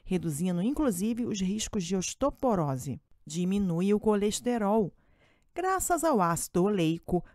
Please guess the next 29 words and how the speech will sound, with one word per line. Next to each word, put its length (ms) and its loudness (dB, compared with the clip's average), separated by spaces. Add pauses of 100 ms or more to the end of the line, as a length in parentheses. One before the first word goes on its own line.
(100)
presente 720 -2
nesta 400 -2
semente, 640 -2 (240)
o 120 0
consumo 560 0
de 80 -6
gergelim, 640 0 (280)
além 400 0
de 140 0
combater 720 -2
o 140 2
L 320 0
D 140 -4
L, 500 0 (300)
o 60 -4
chamado 680 0
colesterol 640 0
ruim, 380 0 (520)
ainda 280 0
contribui 500 0
para 220 0
que 100 -2
o 60 6
organismo 520 2
consiga 540 -2
produzir 480 0
o 60 4
colesterol 520 2
bom, 320 6